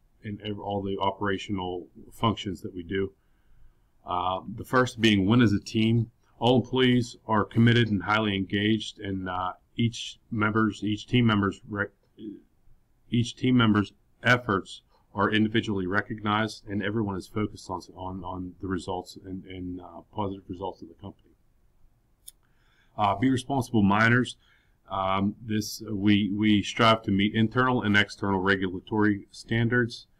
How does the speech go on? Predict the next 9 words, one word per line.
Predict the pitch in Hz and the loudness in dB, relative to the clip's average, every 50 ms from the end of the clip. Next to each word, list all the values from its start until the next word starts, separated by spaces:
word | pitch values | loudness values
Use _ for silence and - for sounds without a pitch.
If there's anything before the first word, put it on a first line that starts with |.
| _ _ - | _ _ -8
Uh, | 95 95 95 98 95 | -4 -2 0 0 0
we | 95 101 101 | 0 0 0
have | 98 - | 0 -2
transparency, | - - 117 113 104 - - - 120 117 110 - - - 113 110 - - _ - | -4 -2 -2 -2 -2 0 2 4 4 4 4 0 0 0 0 0 0 -6 _ -14
transparency | - - 123 120 113 117 - 135 131 127 113 - - - 104 95 | -4 0 0 0 0 0 0 2 2 2 2 2 0 -2 0 0
with | 95 98 - - | 0 -2 -4 -4
our | 98 87 | -6 -6
surrounding | - - 104 98 98 101 98 95 - | -4 -2 -2 0 0 0 -2 -4 -6
communities, | - 104 101 101 104 104 104 107 107 107 107 - | -4 -4 -2 -2 -2 -2 -2 -2 -2 -4 -4 -6